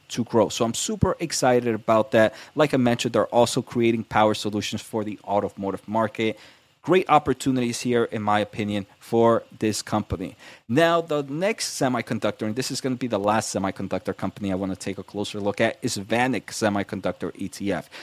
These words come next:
ticker S M H. This is a semiconductor E T F, and maybe you don't wanna kind of go into a semiconductor company individually,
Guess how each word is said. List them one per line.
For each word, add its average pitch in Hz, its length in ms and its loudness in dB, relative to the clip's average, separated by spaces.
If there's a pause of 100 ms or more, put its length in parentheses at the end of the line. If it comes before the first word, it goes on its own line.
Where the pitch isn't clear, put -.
(140)
ticker - 380 2
S 131 300 2
M 107 140 0
H. - 320 -6
This 165 200 2
is 208 160 0
a 196 40 0
semiconductor 131 920 -2
E 107 120 -6
T 104 240 -2
F, 98 120 2 (300)
and 87 160 -6
maybe 120 240 2
you 143 140 6
don't 147 140 4
wanna 143 200 2
kind 135 240 2
of 123 80 -6
go 131 280 6
into 131 360 -2
a 113 60 4
semiconductor 107 1040 -2
company 107 420 -6
individually, 123 760 -2